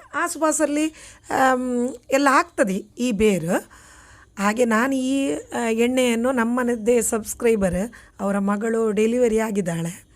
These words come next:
ಅವಳು ಲಂಡನ್ನಲ್ಲಿ ಇರುವುದು. ಹಾಗೆ ನಿನ್ನೆ ಹೇಳಿದ್ರು ಅದೊಂದು ಪಾರ್ಸೆಲ್ ಮಾಡಿ ಹೇಳಿ. ಹಾಗೆ ನಾನು ಇದನ್ನೀಗ ಇವತ್ತು ಬಿಸಿ ಮಾಡಿ ಕೊರಿಯರ್ ಮಾಡ್ತಾ ಇದ್ದೇನೆ.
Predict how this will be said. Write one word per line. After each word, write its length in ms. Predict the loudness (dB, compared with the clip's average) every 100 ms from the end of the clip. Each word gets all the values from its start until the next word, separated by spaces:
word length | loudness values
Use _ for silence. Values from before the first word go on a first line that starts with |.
| _ -20 -20 -20 -6
ಅವಳು 220 | 0 2 2
ಲಂಡನ್ನಲ್ಲಿ 580 | 2 4 2 2 0
ಇರುವುದು. 300 | 2 2 0 -4 -8
ಹಾಗೆ 260 | -6 -2 0
ನಿನ್ನೆ 280 | 2 2 4
ಹೇಳಿದ್ರು 520 | 4 2 0 -2 -4 -6 -10 -12 -6
ಅದೊಂದು 720 | -2 0 0 0 2 0 0
ಪಾರ್ಸೆಲ್ 420 | 2 2 4 4
ಮಾಡಿ 300 | 4 2 2
ಹೇಳಿ. 420 | 2 0 0 -4 -6 _ -16 -8
ಹಾಗೆ 220 | -6 -2
ನಾನು 220 | -2 0
ಇದನ್ನೀಗ 440 | 0 -2 0 0 0 -2 -8 -18 -10 0
ಇವತ್ತು 260 | 0 2
ಬಿಸಿ 320 | 0 0 0
ಮಾಡಿ 360 | 2 4 4 2
ಕೊರಿಯರ್ 400 | 2 2 4 4
ಮಾಡ್ತಾ 380 | 4 2 2 2
ಇದ್ದೇನೆ. 680 | 2 2 0 0 0 -2